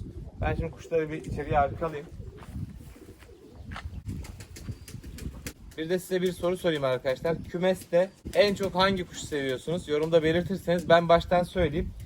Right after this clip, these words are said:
Benim en sevdiğim kuş burada feleksiz. Aslında feleksizler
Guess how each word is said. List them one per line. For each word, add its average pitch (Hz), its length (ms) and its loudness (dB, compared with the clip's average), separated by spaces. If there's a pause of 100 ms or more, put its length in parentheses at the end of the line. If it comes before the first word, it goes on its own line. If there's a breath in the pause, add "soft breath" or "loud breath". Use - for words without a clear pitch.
(260)
Benim 175 240 4
en 202 140 4
sevdiğim 143 540 0
kuş 180 220 -4
burada 156 220 0
feleksiz. 151 640 2 (640)
Aslında 180 360 2
feleksizler 175 760 4